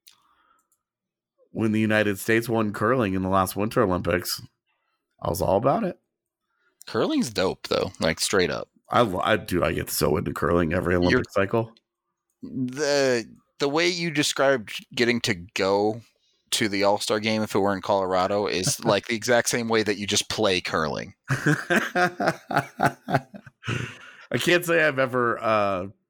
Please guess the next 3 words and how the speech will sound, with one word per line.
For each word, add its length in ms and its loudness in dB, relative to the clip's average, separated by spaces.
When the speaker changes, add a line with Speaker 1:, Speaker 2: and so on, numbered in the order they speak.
Speaker 1:
curled 460 0
before, 520 0
but, 640 0